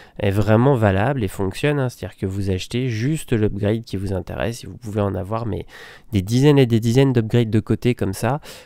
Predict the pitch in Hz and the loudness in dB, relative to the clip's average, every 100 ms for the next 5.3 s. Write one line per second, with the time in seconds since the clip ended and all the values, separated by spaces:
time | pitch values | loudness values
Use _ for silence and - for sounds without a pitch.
0 | - - 170 127 101 101 - 135 127 113 | 2 6 8 6 4 2 2 2 2 0
1 | 110 104 95 113 147 120 95 92 123 143 | 0 2 2 2 0 -2 -6 -4 -2 -2
2 | 120 123 120 107 104 98 92 123 117 92 | -2 -2 -4 -4 -2 -4 -4 -4 -2 -4
3 | 95 113 120 104 92 101 117 95 - - | -2 -2 -2 -6 -2 0 0 -2 -2 -2
4 | 101 113 92 87 - - 92 95 107 110 | 0 0 0 -6 -8 -6 -6 0 2 4
5 | - 147 170 | 4 4 4